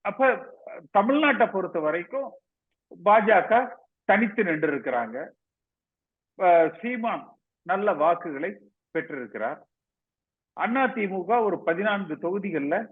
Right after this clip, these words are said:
மிக மோசமான தோல்வியை பெற்றிருக்கிறது. தி மு க எதிர் வாக்குகள் சிதறிய காரணத்தினால,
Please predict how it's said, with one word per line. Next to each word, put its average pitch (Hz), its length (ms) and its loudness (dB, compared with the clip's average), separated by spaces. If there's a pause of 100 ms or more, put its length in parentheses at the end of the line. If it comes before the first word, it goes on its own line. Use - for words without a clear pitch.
(140)
மிக 165 480 0 (560)
மோசமான 180 600 2
தோல்வியை 160 680 -4 (300)
பெற்றிருக்கிறது. 113 760 -6 (760)
தி 247 180 4
மு 240 220 4
க 131 360 2 (1000)
எதிர் 214 440 4
வாக்குகள் 196 600 2
சிதறிய 185 420 -6
காரணத்தினால, 135 840 -4